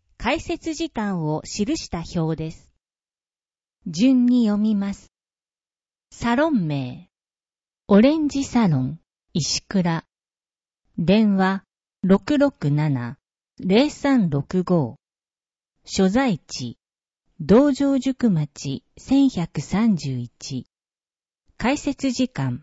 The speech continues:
毎週火曜日、木曜日、土曜日。毎月第三日曜日は、午前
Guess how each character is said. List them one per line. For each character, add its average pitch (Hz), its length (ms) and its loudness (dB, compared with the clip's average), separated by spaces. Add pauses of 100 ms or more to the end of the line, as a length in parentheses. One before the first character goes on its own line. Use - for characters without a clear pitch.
(680)
毎 208 260 2
週 226 360 0
火 190 200 -4
曜 220 320 4
日、 123 300 -6 (360)
木 175 340 2
曜 269 320 4
日、 123 280 -6 (400)
土 175 180 6
曜 233 280 4
日。 123 300 -8 (640)
毎 190 240 2
月 - 480 -8 (120)
第 208 240 2
三 285 320 0
日 262 340 0
曜 262 220 4
日 147 180 -2
は、 135 280 -4 (500)
午 285 160 4
前 160 300 2